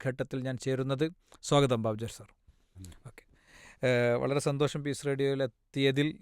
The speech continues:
Speaker 1: ഈ ഒരു ഡിസ്കഷനിൽ പങ്കെടുക്കുന്നതിൽ. വളരെ ദൂരത്ത് നിന്ന് താങ്കളെ നിരന്തരം കേൾക്കുകയും മനസ്സിലാക്കുകയൊക്കെ ചെയ്തിട്ടുണ്ട്. നമ്മുടെ രാജ്യം മതേതര രാജ്യമാണ്. ഭരണഘടനയിൽ തന്നെ അങ്ങനെ രേഖപ്പെടുത്തപ്പെട്ട്,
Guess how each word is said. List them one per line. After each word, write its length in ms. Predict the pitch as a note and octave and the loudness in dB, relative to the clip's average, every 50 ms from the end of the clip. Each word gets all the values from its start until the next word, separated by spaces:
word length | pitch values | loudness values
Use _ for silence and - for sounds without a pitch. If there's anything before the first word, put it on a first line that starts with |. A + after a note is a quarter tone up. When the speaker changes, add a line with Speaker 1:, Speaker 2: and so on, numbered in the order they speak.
| - | 0
Speaker 1:
ഈ 100 | C#3+ C#3+ | 4 6
ഒരു 400 | C#3 C3+ C#3 C#3 C3+ C3+ C3 C#3 | 6 8 8 6 6 6 4 4
ഡിസ്കഷനിൽ 640 | C3 B2+ B2+ - - C#3 B2+ - - C#3 C3+ C3+ C3 - _ _ - | 2 0 0 2 2 0 2 2 2 2 2 2 0 -4 _ _ -6
പങ്കെടുക്കുന്നതിൽ. 720 | C3+ B2+ B2 C3+ C3 B2+ B2+ - C3 B2+ C3 B2+ C#3 D#3 - _ _ _ _ _ _ _ - C3 | -6 -4 -2 -2 -2 -4 -4 -6 -4 -2 0 0 0 -2 -2 _ _ _ _ _ _ _ -2 0
വളരെ 220 | C3+ C#3+ D3 D#3 | 4 6 6 6
ദൂരത്ത് 560 | D#3+ D3 D3 D#3 D#3+ E3+ D3+ - E3+ E3 E3+ | 6 8 8 10 10 10 8 6 4 4 6
നിന്ന് 260 | E3 E3 E3+ F3 F#3+ - _ _ - - - - - _ _ _ _ - - | 6 6 6 4 2 0 _ _ -20 -20 -20 -20 -20 _ _ _ _ 0 2
താങ്കളെ 300 | D3+ D3 D3 D3+ D#3 D#3 | 2 4 4 4 4 4
നിരന്തരം 440 | D3+ C#3+ C#3+ C#3+ C#3 D3 D3 D3 - - | 4 2 0 2 0 0 0 0 0 0
കേൾക്കുകയും 600 | D3 C#3 C3+ - - C#3 C#3 C#3 C3+ B2 G2+ - - - - _ _ - | 0 0 0 0 0 2 4 6 6 4 2 -2 -12 -20 -20 _ _ -6
മനസ്സിലാക്കുകയൊക്കെ 640 | C3+ C3+ B2+ - - C#3 C#3 B2+ - C3+ C3 C#3+ | -4 -4 -4 -2 0 0 0 0 -2 -4 -10 -8
ചെയ്തിട്ടുണ്ട്. 520 | B2+ C#3 C3 B2 B2 B2 - B2 A#2 G#2 A2+ - _ _ _ - - - - - - - - - - - - - - - - - | -6 -4 -4 -4 -6 -8 -10 -10 -8 -8 -10 -12 _ _ _ -20 -20 -18 -18 -18 -18 -20 -20 -20 -20 -20 -20 -20 -20 -20 -8 0
നമ്മുടെ 180 | - F3+ G3+ G#3 | 4 8 10 12
രാജ്യം 340 | F#3+ F3 F3 E3 F3 G3 F3+ - | 12 12 12 12 10 6 4 4
മതേതര 600 | C#3+ C#3 C3 D3 D3+ D#3 D#3 D3 E3 D#3 D#3 D#3 - _ _ _ _ _ _ _ _ _ - D3 | 0 0 4 8 8 8 10 8 8 8 8 6 6 _ _ _ _ _ _ _ _ _ 2 4
രാജ്യമാണ്. 420 | C#3+ C#3+ B2+ C#3 C#3 C3+ C3 B2+ | 4 4 4 4 2 2 2 2
ഭരണഘടനയിൽ 720 | B2 C3 C3 C3 C3+ C#3 C3+ C#3 C3 C3+ C3+ C3+ C3+ C3 - C#3 | 4 4 4 4 4 4 4 2 2 2 0 -2 -2 0 -2 -2
തന്നെ 160 | C3+ C3 C3 | -2 0 -2
അങ്ങനെ 240 | C3 B2+ C3 C3 B2+ | -2 -2 0 0 0
രേഖപ്പെടുത്തപ്പെട്ട്, 920 | B2+ B2+ C3 B2+ C#3 C3+ - C3+ B2 A#2+ - C3 A#2+ B2 B2 A#2 - C3+ | 2 2 0 0 0 -2 -2 -2 -2 0 -2 -2 -2 -2 -4 -4 -4 -8